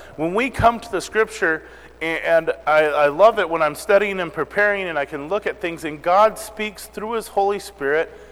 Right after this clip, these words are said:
where I can speak with authority, going, "No, I know what the Holy Spirit, I know what God's saying through this text. I can teach it with confidence." And, and, and you see that in many situations. Um, there are situations where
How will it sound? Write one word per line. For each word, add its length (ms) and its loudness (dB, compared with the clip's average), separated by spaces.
where 200 2
I 100 4
can 180 -10
speak 380 -10
with 140 -6
authority, 360 0
going, 300 -4
"No, 240 0
I 180 -4
know 240 -4
what 220 -6
the 100 -4
Holy 240 -6
Spirit, 340 -6
I 100 -4
know 160 -6
what 260 -2
God's 360 -2
saying 640 -6
through 180 -14
this 220 -10
text. 460 -4
I 100 2
can 200 -6
teach 340 -10
it 100 -6
with 180 -10
confidence." 640 -2
And, 160 0
and, 240 -2
and 200 -4
you 80 -6
see 200 -8
that 180 6
in 140 -2
many 240 -2
situations. 1000 -2
Um, 420 6
there 160 8
are 100 6
situations 840 -2
where 460 4